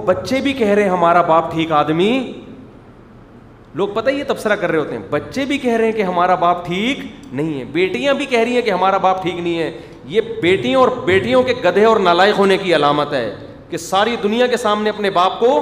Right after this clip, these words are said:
ذلیل کر رہے ہیں، اور یہ ماں کے نالائق ہونے کی علامت ہے جس نے بچوں کی ایسی تربیت کی ہے۔ ایک دفعہ عدالت میں، کورٹ میں کیس یہ ہوا کہ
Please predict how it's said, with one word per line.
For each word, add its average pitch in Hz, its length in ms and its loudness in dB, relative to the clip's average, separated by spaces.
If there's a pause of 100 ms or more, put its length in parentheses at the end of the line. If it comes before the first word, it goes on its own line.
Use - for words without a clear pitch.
(520)
ذلیل 208 380 0
کر 180 120 0
رہے 156 120 -4
ہیں، 151 80 -6
اور 202 100 -2
یہ 240 120 -4 (160)
ماں 202 280 2
کے 277 80 0
نالائق 233 380 2
ہونے 226 200 2
کی 226 160 -2
علامت 202 320 0
ہے 254 60 -2
جس 233 180 -6
نے 226 80 -2
بچوں 202 260 -2
کی 208 140 -2
ایسی 196 180 0
تربیت 160 400 0
کی 117 160 -10
ہے۔ 92 60 -12 (960)
ایک 170 200 -6
دفعہ 220 260 -2
عدالت 208 420 0
میں، 233 160 -2
کورٹ 214 200 2
میں 214 140 -2
کیس 202 340 -4
یہ 180 100 -4
ہوا 151 320 -2 (1500)
کہ 196 160 0